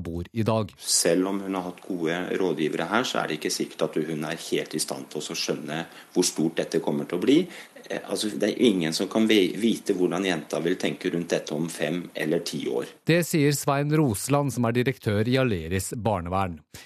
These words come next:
Speaker 1: I et brev N R K har fått tilgang til, skriver Aleris til Stavanger Aftenblad at jenta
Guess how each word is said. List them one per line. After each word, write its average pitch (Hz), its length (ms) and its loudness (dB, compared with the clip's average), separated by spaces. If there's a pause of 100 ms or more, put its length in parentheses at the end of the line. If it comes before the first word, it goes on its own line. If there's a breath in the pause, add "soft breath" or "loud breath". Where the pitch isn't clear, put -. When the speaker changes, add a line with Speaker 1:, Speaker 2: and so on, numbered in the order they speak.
(120 loud breath)
Speaker 1:
I 113 80 2
et 110 160 -2
brev 104 320 2
N 107 80 2
R 110 80 2
K 98 220 -2
har 98 100 -2
fått 123 160 0
tilgang 101 320 0
til, 135 240 0
skriver 120 460 2
Aleris 117 420 0
til 131 80 2
Stavanger 123 460 2
Aftenblad 117 500 -2
at 127 180 -4 (140)
jenta 147 540 2